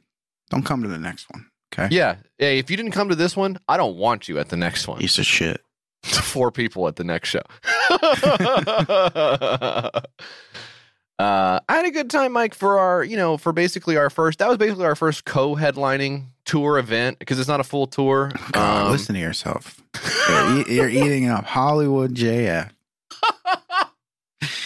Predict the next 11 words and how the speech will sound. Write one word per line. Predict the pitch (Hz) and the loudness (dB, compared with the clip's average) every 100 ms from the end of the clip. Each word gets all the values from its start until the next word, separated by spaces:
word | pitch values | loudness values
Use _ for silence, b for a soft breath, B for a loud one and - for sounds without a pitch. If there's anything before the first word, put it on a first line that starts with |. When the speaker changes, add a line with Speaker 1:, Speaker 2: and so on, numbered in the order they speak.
| B B B B B B - - | B B B B B B -8 -4
Speaker 1:
That | 117 110 | 0 0
was | 101 | 0
nerve-wracking, | 101 98 92 87 82 - - | 0 0 0 -2 -4 -8 -10
man. | 92 87 90 - _ _ - | -8 -8 -8 -12 _ _ -6
Never | 104 107 98 | -2 0 0
again, | 80 85 87 | 0 0 0
Speaker 2:
Yeah. | 98 | -2
Speaker 1:
huh? | 95 117 - _ _ _ _ _ | -4 -4 -8 _ _ _ _ _
Speaker 2:
Yeah. | 85 76 107 | -2 0 0
Speaker 1:
Good | 85 | 0
Lord. | 87 95 80 | 0 0 -2